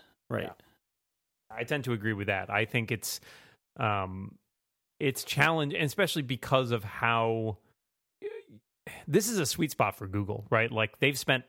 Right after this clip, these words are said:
Speaker 2: a super long time trying to interpret a query and turn it into something.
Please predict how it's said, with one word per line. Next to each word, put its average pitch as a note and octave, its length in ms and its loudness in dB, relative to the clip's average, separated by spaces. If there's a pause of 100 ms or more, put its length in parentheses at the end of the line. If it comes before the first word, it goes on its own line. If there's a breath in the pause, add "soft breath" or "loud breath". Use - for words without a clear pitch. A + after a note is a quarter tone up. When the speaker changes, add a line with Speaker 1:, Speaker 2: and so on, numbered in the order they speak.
Speaker 2:
a A2+ 80 0
super B2+ 380 0
long A2 320 0
time G2+ 480 0
trying G#2 380 0
to G2+ 520 -2 (380 soft breath)
interpret A#2+ 640 0 (580)
a A#2 120 4
query G#2 600 0
and G#2 160 -2
turn A2+ 220 0
it G2+ 100 -2
into G#2+ 240 -2
something. G#2+ 500 -8